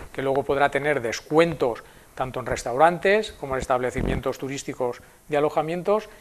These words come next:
y si llegamos a un acuerdo con el sector comercial de aquí de Segorbe, incluso esa tarjeta cuando pase de una persona a otra, pues eso se llama tarjeta de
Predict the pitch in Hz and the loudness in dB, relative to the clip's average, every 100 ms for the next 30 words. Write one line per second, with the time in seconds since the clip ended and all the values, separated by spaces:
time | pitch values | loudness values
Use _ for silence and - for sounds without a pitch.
0 | - - 190 160 135 131 127 127 135 131 | -20 -6 -2 2 4 4 2 -2 -2 -2
1 | 131 151 180 190 - - 175 196 190 - | 0 2 2 0 -8 2 2 2 -4 -18
2 | - - - 147 139 127 - 127 143 131 | -20 -10 -4 -2 -2 -4 -6 -4 -2 -2
3 | 135 131 147 135 135 135 135 143 139 139 | -2 -2 0 0 0 2 0 2 0 2
4 | 147 180 214 220 - - - 156 143 135 | 4 4 4 0 -10 -10 -2 0 2 2
5 | 143 156 - 139 175 160 135 127 123 139 | 4 4 4 4 6 6 4 -2 2 2
6 | 147 139 139 135 131 185 156 120 - 139 | 2 -4 -2 -2 0 0 0 -2 2 2
7 | 156 190 208 - - 123 127 131 131 135 | 6 6 6 0 -6 -6 -4 -4 0 0
8 | 123 139 135 135 | 0 0 2 0